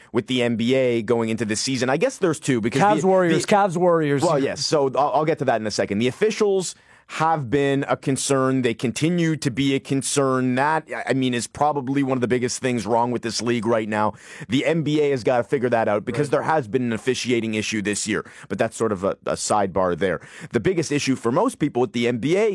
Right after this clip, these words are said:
Speaker 1: is the, uh, supposed lack o-, of parity, the predictability. And let's face it, you look at the N B A right now, certainly for the regular season, there's been all sorts of unpredictability.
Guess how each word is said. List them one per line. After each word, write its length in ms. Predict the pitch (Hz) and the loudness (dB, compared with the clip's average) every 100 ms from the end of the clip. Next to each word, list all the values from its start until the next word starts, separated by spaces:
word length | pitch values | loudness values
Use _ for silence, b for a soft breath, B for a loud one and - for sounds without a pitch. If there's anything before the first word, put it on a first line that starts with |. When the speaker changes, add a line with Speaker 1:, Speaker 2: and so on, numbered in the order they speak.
| 156 | -2
Speaker 1:
is 340 | 135 143 120 | -2 -2 -2
the, 380 | 104 139 139 131 B B B | -6 -4 -2 -4 B B B
uh, 100 | - - | -4 -4
supposed 680 | - 131 - 147 156 156 135 | -2 -4 0 0 0 0 0
lack 460 | 127 123 127 139 - | 0 2 0 -2 -2
o-, 140 | 139 135 | 0 2
of 240 | 131 131 | 0 -2
parity, 480 | - 160 220 120 90 | 0 0 0 -2 -2
the 100 | 92 | -4
predictability. 880 | - 123 151 - 143 190 185 87 71 _ _ _ _ _ - | -2 -2 -2 -2 0 2 0 -2 -12 _ _ _ _ _ -4
And 120 | 127 123 | 0 0
let's 180 | 127 | -2
face 300 | - 165 208 | 0 -2 0
it, 80 | 95 | -4
you 100 | 90 | -2
look 160 | 110 123 | -2 -2
at 80 | 120 | -2
the 140 | 127 | 0
N 120 | 123 | 0
B 200 | 120 175 | 0 0
A 60 | 220 | 2
right 180 | 160 123 | 0 0
now, 140 | 120 | -2
certainly 340 | - 185 175 147 | 0 -2 0 -2
for 120 | 143 | 0
the 80 | 131 | 0
regular 360 | 135 127 120 | 0 0 0
season, 420 | 110 233 233 151 139 | -2 -2 0 0 0
there's 180 | 135 | -2
been 140 | 101 156 | 0 0
all 120 | 165 | 0
sorts 360 | - 220 - 220 | 0 0 0 0
of 80 | |
unpredictability. 1000 | 156 139 123 127 110 123 127 127 131 185 | 0 0 0 0 0 0 2 2 0 -4